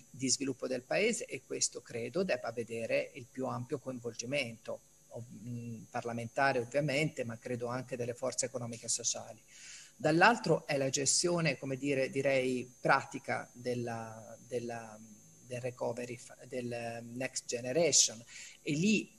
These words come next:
eh, non, non lo dico io, ma insomma c'è necessità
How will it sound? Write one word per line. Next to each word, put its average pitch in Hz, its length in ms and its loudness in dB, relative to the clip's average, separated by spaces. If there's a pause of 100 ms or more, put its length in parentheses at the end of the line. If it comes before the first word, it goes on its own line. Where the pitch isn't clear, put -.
eh, 123 680 -6
non, 127 480 -8
non 131 140 -4
lo 131 100 0
dico 139 320 2
io, 156 260 6
ma 123 120 -2
insomma 123 400 0
c'è 127 340 4
necessità 135 840 4